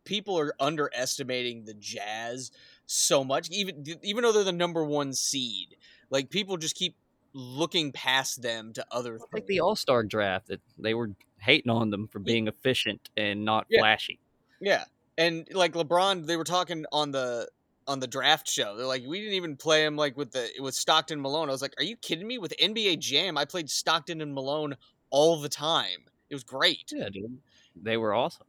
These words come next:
Speaker 1: I don't know what the hell LeBron was talking about at that point. Uh, eh, but anyway, I still think, yeah, I definitely think the Lakers, no matter where they're seated, God, and see, that's the tough part,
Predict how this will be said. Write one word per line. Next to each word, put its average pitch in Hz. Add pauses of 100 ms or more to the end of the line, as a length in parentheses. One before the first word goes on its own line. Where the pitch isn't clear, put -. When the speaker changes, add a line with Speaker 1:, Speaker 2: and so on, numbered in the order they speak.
(100)
Speaker 1:
I 151
don't 202
know 175
what 151
the 147
hell 151
LeBron 147
was 135
talking 151
about -
at -
that -
point. 90 (200)
Uh, 104 (160)
eh, 85 (140)
but 139 (1000)
anyway, 165 (300)
I -
still -
think, 170
yeah, 117
I 117
definitely 208
think 156
the 131
Lakers, 127 (340)
no 160
matter 175
where 160
they're 160
seated, 113 (240)
God, - (100)
and 135
see, 151
that's 156
the 139
tough 139
part, 120